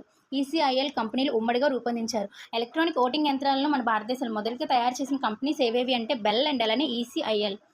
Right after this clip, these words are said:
బెల్ అంటే భారత్ ఎలక్ట్రానిక్ లిమిటెడ్ and అలానే ఎలక్ట్రానిక్ కార్పొరేషన్ of ఇండియా లిమిటెడ్ వాళ్ళు అయితే తయారు చేశారనమాట. ఇది కూడా గుర్తుపెట్టుకోండి. And నెక్స్ట్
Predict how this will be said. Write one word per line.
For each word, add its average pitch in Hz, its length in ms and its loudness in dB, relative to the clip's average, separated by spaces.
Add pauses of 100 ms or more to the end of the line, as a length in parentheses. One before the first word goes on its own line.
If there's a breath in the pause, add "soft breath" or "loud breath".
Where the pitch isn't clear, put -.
(280)
బెల్ 247 180 2
అంటే 294 180 0
భారత్ 240 340 0 (100)
ఎలక్ట్రానిక్ 262 500 0
లిమిటెడ్ 262 380 0
and 269 200 2
అలానే 262 240 0
ఎలక్ట్రానిక్ 269 480 -2
కార్పొరేషన్ 262 540 0
of 277 80 -4
ఇండియా 233 240 0
లిమిటెడ్ 226 340 -2
వాళ్ళు 220 200 2
అయితే 294 240 -2
తయారు 214 340 0
చేశారనమాట. 220 480 0 (880 loud breath)
ఇది 311 120 0
కూడా 311 200 2
గుర్తుపెట్టుకోండి. 247 640 0
And 320 100 2
నెక్స్ట్ 254 280 -2